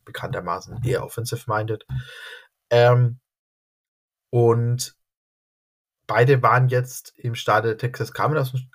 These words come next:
also, äh, Dana Holgorsen nicht, Dana Holgorsen kommt aus Iowa, ähm, Sonny Dykes kommt aus Lubbock, aber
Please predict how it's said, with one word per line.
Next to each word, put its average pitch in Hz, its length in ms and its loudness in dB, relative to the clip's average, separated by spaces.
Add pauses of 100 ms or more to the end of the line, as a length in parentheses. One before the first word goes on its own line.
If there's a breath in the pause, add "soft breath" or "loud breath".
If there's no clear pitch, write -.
also, - 200 -8 (500)
äh, 98 280 0
Dana 101 220 0
Holgorsen 107 320 -2
nicht, 127 220 -4
Dana 104 200 -2
Holgorsen 104 300 -10
kommt - 180 -8
aus - 160 -8
Iowa, 131 560 2 (480 loud breath)
ähm, 104 680 0 (760)
Sonny 110 260 -4
Dykes 107 360 -4
kommt 104 500 -4 (460)
aus 90 560 -4
Lubbock, 127 500 2 (460 loud breath)
aber 107 760 4